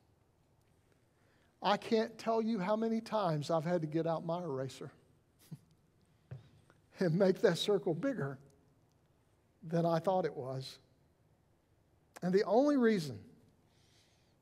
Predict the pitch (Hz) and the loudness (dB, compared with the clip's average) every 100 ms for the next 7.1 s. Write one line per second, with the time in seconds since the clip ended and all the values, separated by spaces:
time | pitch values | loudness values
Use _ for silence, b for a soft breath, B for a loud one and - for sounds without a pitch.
0 | _ 175 185 185 180 208 208 190 170 208 | _ 2 4 4 0 2 2 0 0 4
1 | 202 185 - 165 180 143 123 123 - - | 4 2 -8 -6 -4 -4 -6 -8 -14 -20
2 | _ _ _ _ _ _ - _ _ _ | _ _ _ _ _ _ -20 _ _ _
3 | b b b b _ 160 170 180 165 190 | b b b b _ -8 -4 -2 0 2
4 | 226 196 170 160 160 185 175 147 143 135 | 4 6 6 6 4 4 4 2 -2 -4
5 | - 147 156 175 190 156 170 156 160 180 | -4 -6 0 2 2 0 -4 -6 -2 -2
6 | 160 147 143 143 143 139 135 135 131 135 | 0 -2 -4 -4 -6 -8 -10 -14 -16 -18